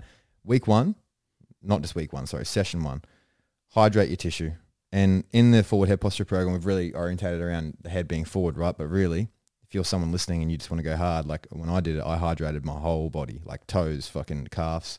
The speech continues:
behind the knee, forearms, neck, everything, all right? And I was doing three hours a day myself when I first got into that stuff.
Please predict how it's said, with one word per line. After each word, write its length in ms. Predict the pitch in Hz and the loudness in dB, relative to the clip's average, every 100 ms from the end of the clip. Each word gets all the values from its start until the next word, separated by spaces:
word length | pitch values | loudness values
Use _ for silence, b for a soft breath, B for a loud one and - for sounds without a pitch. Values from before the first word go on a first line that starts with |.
| b - | b -8
behind 240 | 80 87 | -4 -2
the 60 | 80 | -2
knee, 360 | 80 78 80 _ _ _ | -4 -4 -6 _ _ _
forearms, 540 | - 87 85 82 82 85 | 0 2 2 0 -2 -2
neck, 280 | 82 82 - | -2 -2 -6
everything, 380 | 80 80 73 67 - | -4 -4 -6 -8 -12
all 80 | - | -4
right? 140 | 82 82 | -2 -2
And 80 | 90 | 0
I 40 | |
was 120 | 101 | 0
doing 160 | 101 87 | 0 -2
three 300 | - 82 76 | -4 -4 -4
hours 160 | 80 | -4
a 40 | 73 | -4
day 120 | 76 | -6
myself 420 | 67 78 78 78 | -6 -6 -6 -6
when 80 | 78 | -8
I 60 | 73 | -10
first 240 | 62 - | -10 -10
got 80 | 64 | -10
into 160 | 64 | -10
that 140 | 60 - | -12 -12
stuff. 320 | - - - | -12 -14 -14